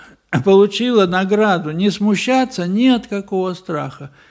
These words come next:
И дошло до того, что, ну, смущение могло быть сильно, когда, ну, например, <clears throat> в Гераре Авраам говорит: "Это сестра моя", ее взяли, у мужа забрали.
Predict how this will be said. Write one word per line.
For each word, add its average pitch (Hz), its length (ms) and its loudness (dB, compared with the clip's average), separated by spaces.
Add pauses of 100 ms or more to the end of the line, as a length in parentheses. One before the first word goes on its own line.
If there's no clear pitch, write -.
(140)
И 190 80 0
дошло 226 400 2
до 214 160 2
того, 226 380 0
что, 165 340 -4
ну, 160 220 -10
смущение 202 640 -6
могло 190 380 -2
быть 196 220 -4
сильно, 190 540 -6
когда, 147 500 -6 (640)
ну, 190 140 -6
например, 147 760 -6
<clears throat> - 80 -20
в 143 440 2
Гераре 170 680 2 (200)
Авраам 170 440 -2
говорит: 170 240 -2
"Это 180 200 -2
сестра 175 540 -2
моя", 160 420 -4 (400)
ее 202 260 4
взяли, 160 680 -4 (1000)
у 165 80 -8
мужа 180 320 -2
забрали. 151 720 -4